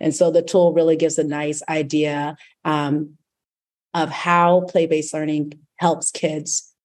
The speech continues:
to develop in their developmental skills, both cognitively and emotionally, and the benefits. And it also gives, like, some great resources at the end. Um, so I would encourage them to first start in their classroom,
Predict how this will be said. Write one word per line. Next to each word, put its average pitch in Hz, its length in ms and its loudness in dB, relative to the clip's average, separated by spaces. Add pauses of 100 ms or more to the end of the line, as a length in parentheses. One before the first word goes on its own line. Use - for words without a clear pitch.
to 160 460 2
develop 151 580 -2
in 156 240 0
their 147 240 -2
developmental 151 560 0
skills, 151 500 -2 (140)
both 156 200 2
cognitively 151 840 0
and 156 180 4
emotionally, 147 800 -2 (220)
and 156 160 4
the 147 80 4
benefits. 143 720 0
And 175 160 4
it 160 80 2
also 151 300 0
gives, 147 260 0
like, 151 160 -4
some 156 180 -2
great 151 240 0
resources 147 600 0
at 143 160 -8
the - 160 -6
end. 202 340 -8 (540)
Um, 147 180 -2
so 151 360 -2
I 180 120 4
would 185 140 4
encourage 170 460 2
them 160 200 -2
to 170 120 -6
first 170 280 2
start 160 220 2
in 151 120 2
their 156 140 -2
classroom, 175 840 0